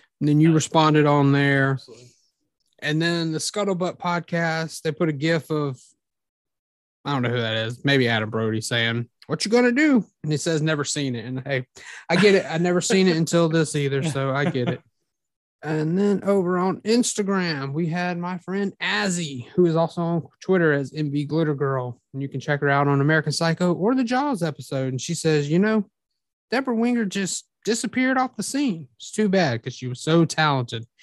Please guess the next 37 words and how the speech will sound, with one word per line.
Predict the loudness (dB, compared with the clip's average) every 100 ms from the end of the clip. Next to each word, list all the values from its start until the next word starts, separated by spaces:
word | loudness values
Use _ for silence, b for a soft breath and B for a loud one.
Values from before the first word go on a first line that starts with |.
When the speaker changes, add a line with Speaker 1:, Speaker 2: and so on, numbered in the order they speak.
| B B B
Speaker 1:
And | 4
we | 6 6
talked | 4 2
about | 0 2 0
her | -2
Speaker 2:
Mm-hmm. | -2
Speaker 1:
struggle, | -4 -6 -10
so | -8 -4
Speaker 2:
We | -4
Speaker 1:
we |
Speaker 2:
did. | -2
Speaker 1:
kinda | -2 -2
Speaker 2:
Mm-hmm. | -2
Speaker 1:
brought | -6 -6
that | -10 -8
up | -8 -12 -16
and | -20 -20 _ b b _
mentioned | -6 -2 2
how | 2
she | 2 2
was | 0
kinda | 0 2 2
gone. | 4 2 2 2
And | 4
then | 6 6 4 0 _ _ _ _ _ _ _ _
also | 0 2 2
a |
former | 2 0 0
guest | 0 -2 -4
of |
the | -4
show, | 0 0 0
Ch-, | -4 -10 -4
Chip | -4 -2
Sebastian. | -2 -2 0 -2 -6 -6
He | -4 -2
just | -4 -8 -14